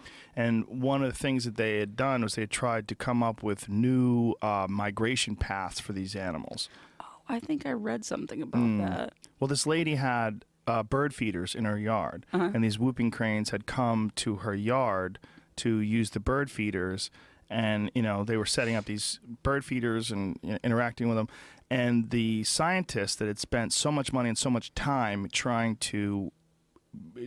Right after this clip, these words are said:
Speaker 1: engage these whooping cranes into forming these new migration paths were trying to get her to stop doing it,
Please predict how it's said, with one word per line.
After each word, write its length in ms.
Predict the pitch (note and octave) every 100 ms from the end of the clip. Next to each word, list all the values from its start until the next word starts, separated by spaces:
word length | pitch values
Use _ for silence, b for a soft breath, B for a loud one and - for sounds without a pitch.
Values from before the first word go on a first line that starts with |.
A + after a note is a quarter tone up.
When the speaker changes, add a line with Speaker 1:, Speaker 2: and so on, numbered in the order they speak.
| B2
Speaker 1:
engage 640 | C3 B2+ A2+ B2+ B2+ A2+
these 240 | G#2+ A2+ G2+
whooping 280 | A#2+ A#2+ A2+
cranes 420 | A#2+ A2 G#2 G2+
into 420 | G#2 G2+ G#2 F#2+
forming 360 | - B2 A2+ A2
these 200 | A2 G#2
new 160 | A2+
migration 520 | A2+ G2+ G2+ A#2+ - G#2+
paths 400 | A2 F#2+ G2 - B B B B
were 80 | A#2
trying 300 | D#3 D3 C3+
to 60 |
get 180 | A#2 C3
her 140 | A2+ A2
to 60 |
stop 360 | F#2+ C#3 A#2 G#2+
doing 300 | B2 B2+ F2
it, 160 | B1+